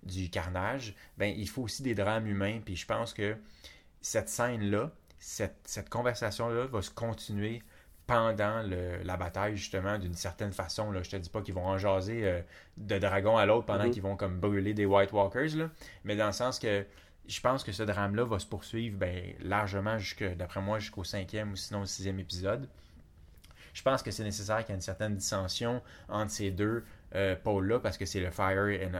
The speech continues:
Speaker 1: et, et le, le Ice, ou ben, en fait, euh, même Jon Snow, c'est le Fire et, et la, et le Ice.
Speaker 2: Mhm.
Speaker 1: Mais, mais ce que j'ai vraiment aimé, moi, de cette scène-là, puis je vais, je vais ramener un, je vais ramener un petit peu plus de, de détails techniques, c'est que comment les auteurs, justement,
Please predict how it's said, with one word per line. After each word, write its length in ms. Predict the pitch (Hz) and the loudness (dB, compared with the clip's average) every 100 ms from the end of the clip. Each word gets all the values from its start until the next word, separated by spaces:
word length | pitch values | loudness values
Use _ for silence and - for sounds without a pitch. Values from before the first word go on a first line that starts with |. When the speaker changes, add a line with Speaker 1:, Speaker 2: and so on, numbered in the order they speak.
| 80 - | -4 -4
Speaker 1:
et, 300 | 95 95 90 95 | -4 -4 -2 -2
et 40 | |
le, 100 | 90 82 80 | -2 -2 -4
le 440 | 82 73 82 107 143 | -4 -4 0 2 2
Ice, 240 | 139 - | -2 -6
ou 60 | 101 | -6
ben, 160 | 87 80 | -4 -4
en 40 | |
fait, 280 | 87 104 - | -2 -4 -4
euh, 200 | 85 82 | -6 -4
même 300 | 87 95 85 - 98 | -4 -6 -6 -10 -2
Jon 220 | 110 104 | 0 0
Snow, 220 | - 120 | -2 -6
c'est 100 | - 110 | -4 -6
le 60 | |
Fire 340 | 98 107 101 104 | -4 -2 0 0
et, 640 | 101 95 92 92 95 95 | -2 -4 -6 -6 -8 -6
et 40 | 95 | -6
la, 120 | 87 - - - | -6 -8 -10 -14
et 40 | 85 | -10
le 80 | 85 92 120 | -6 -2 -2
Ice. 240 | 131 - | -4 -8
Speaker 2:
Mhm. 260 | - 120 131 - - - - | -2 0 0 -4 -18 -20 -6
Speaker 1:
Mais, 260 | 113 110 110 | 0 2 2
mais 100 | 113 | -2
ce 60 | |
que 80 | - | -2
j'ai 140 | 107 117 | 0 4
vraiment 160 | 127 | 6
aimé, 220 | 156 131 139 | 6 6 4
moi, 140 | 123 | 2
de 80 | 107 | 2
cette 220 | 92 98 | 0 -2
scène-là, 360 | - 104 101 139 | -2 -2 0 -2
puis 160 | 139 | -4
je 80 | 90 | -4
vais, 220 | 95 85 | -2 -2
je 80 | 90 | -2
vais 60 | 92 | -4
ramener 300 | 92 98 107 | -4 -4 -2
un, 180 | 117 95 90 - - - | -2 -4 -6 -10 -18 -12
je 80 | |
vais 60 | 92 | -8
ramener 240 | 90 92 107 | -6 -6 -6
un 40 | |
petit 220 | 101 - | -8 -8
peu 80 | 104 | -8
plus 200 | 101 110 | -6 -4
de, 260 | 101 87 90 | -2 -2 -6
de 60 | 92 | -8
détails 340 | 90 101 101 | -4 -4 -2
techniques, 380 | 98 98 123 147 | -4 -4 -4 -4
c'est 160 | 113 | -4
que 200 | 98 98 95 - - - - - | -2 -2 -4 -10 -20 -20 -20 -4
comment 200 | 113 110 | 0 2
les 160 | 131 113 | 2 0
auteurs, 320 | 104 110 123 | 0 0 -2
justement, 440 | - 107 98 110 | -4 -4 -2 -2